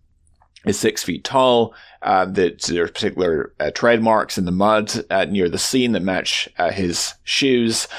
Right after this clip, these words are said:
that there are fabrics that match his, his sweatshirt and so forth. Now, a defense attorney might say, "Well, how many people that have that particular sweatshirt do you think there are in the city?" Or,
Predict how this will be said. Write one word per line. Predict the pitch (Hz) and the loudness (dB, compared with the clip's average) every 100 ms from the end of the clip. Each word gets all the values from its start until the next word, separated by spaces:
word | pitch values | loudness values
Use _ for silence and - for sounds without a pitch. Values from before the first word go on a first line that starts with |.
| - - - | -14 -14 -6
that | 104 85 | -2 0
there | 98 92 | 0 0
are | 85 90 87 82 | 2 2 2 2
fabrics | 104 104 107 107 - - - - | 2 2 4 4 2 -2 -6 -8
that | - 95 87 - 90 | -2 0 0 -2 -4
match | 101 98 - | -2 -2 -2
his, | 92 82 - - | -2 -2 -4 -4
his | 78 73 | -4 -4
sweatshirt | - 131 131 - - 123 113 | -4 2 2 2 2 2 2
and | 107 | 0
so | 104 104 | 0 0
forth. | 110 95 101 | 2 2 2
Now, | 107 107 95 - | 2 4 2 2
a | 104 | -2
defense | 101 160 202 180 - | 2 2 2 0 -4
attorney | 107 104 98 | 0 0 2
might | 95 90 | 0 -2
say, | - 104 | 0 2
"Well, | 104 | 2
how | 104 180 | 4 2
many | 175 151 110 104 - - | 2 0 0 -2 -12 -4
people | - 127 113 101 | -2 2 4 4
that | 95 | 2
have | - 110 | 0 0
that | 107 104 | 2 2
particular | - 120 - 98 | 0 -4 0 0
sweatshirt | - 107 95 - 95 | 2 0 0 0 -2
do | 98 | 0
you | 95 | -2
think | 95 98 | -2 0
there | 98 | 2
are | 92 87 | 2 2
in | 87 | 0
the | 87 | -2
city?" | 92 80 76 | -2 -2 -2
Or, | 73 92 | 0 0